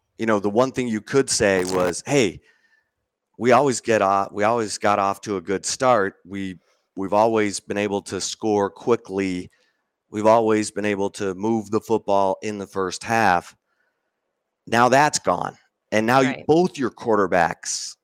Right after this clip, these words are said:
Speaker 1: are in a fog, or we have to wait and see how they perform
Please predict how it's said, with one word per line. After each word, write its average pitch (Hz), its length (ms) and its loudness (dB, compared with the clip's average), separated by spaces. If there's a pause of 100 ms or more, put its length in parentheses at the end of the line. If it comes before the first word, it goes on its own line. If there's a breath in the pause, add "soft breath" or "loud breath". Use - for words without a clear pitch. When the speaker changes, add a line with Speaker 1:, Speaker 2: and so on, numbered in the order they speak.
(120)
Speaker 1:
are 92 420 2 (1000)
in 98 160 -2
a 95 160 2
fog, 87 600 2 (640)
or 87 380 -2 (1000)
we 95 140 -4
have 104 160 0
to 98 80 -4
wait 95 380 0
and 98 120 -10
see 117 360 -4
how 104 180 2
they 101 160 2
perform 98 640 -4